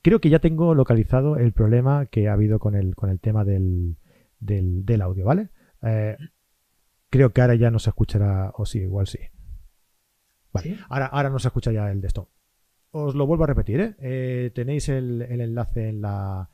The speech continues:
Speaker 1: aquí en, en el chat, os lo dejo también en la descripción del, del programa, el enlace por el que, al cual vais a, a, a entrar a todos los cursos, ah, entráis a, en el que os interese, ¿vale?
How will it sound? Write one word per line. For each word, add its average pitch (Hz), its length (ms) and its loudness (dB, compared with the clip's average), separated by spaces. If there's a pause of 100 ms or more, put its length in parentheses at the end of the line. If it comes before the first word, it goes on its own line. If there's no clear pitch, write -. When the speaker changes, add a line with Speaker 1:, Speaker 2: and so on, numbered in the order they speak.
(260)
Speaker 1:
aquí 113 300 -4
en, 104 80 -6
en 117 260 -6
el 107 120 -8
chat, 165 300 -2
os 113 80 -4
lo 104 100 -6
dejo 113 200 -6
también 107 280 -8
en 104 140 -8
la 101 220 -6
descripción 104 380 -6
del, 98 260 -8 (320)
del 113 160 -4
programa, 156 580 -4
el 120 140 -4
enlace 127 400 0
por 117 180 0
el 113 160 0
que, 107 340 -2
al 104 300 -8
cual 131 220 -10
vais 123 240 -10
a, 104 480 -6
a, 98 640 -12
a 120 120 -6
entrar 139 280 -6
a 113 80 -6
todos 110 260 -6
los 101 220 -8
cursos, 170 520 -2 (460)
ah, 120 560 -4
entráis 120 340 -4
a, 113 360 -4
en 110 100 -6
el 104 140 -8
que 107 120 -6
os 101 120 -6
interese, 185 520 0 (540)
¿vale? 156 320 -2